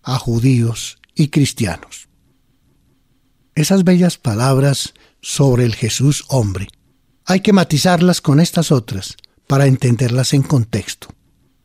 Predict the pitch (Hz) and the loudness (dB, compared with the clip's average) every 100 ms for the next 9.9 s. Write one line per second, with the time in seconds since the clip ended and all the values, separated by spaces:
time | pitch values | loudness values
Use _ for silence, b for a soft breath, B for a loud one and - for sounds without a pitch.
0 | _ _ _ _ 175 175 202 214 214 196 | _ _ _ _ -2 2 4 6 4 4
1 | 151 143 185 202 214 202 208 170 139 139 | 2 2 2 2 4 4 4 2 2 2
2 | 160 170 175 - 123 143 160 143 143 143 | 2 2 2 0 0 2 2 2 2 0
3 | 151 131 110 101 95 _ _ _ _ _ | 0 0 0 -4 -6 _ _ _ _ _
4 | _ 156 - 180 185 190 - 160 160 165 | _ -2 2 4 4 2 2 2 4 4
5 | 170 170 - 139 123 131 101 78 - _ | 4 2 2 2 4 2 0 -6 -18 _
6 | _ _ _ _ _ _ - 143 156 160 | _ _ _ _ _ _ -2 0 4 4
7 | 160 101 87 - _ _ _ _ _ 135 | 2 -2 -8 -20 _ _ _ _ _ 2
8 | 147 170 196 226 - 185 147 147 170 190 | 4 4 4 4 2 2 4 4 4 4
9 | 185 143 131 123 - 208 175 135 - | 4 2 2 0 2 2 2 0 -8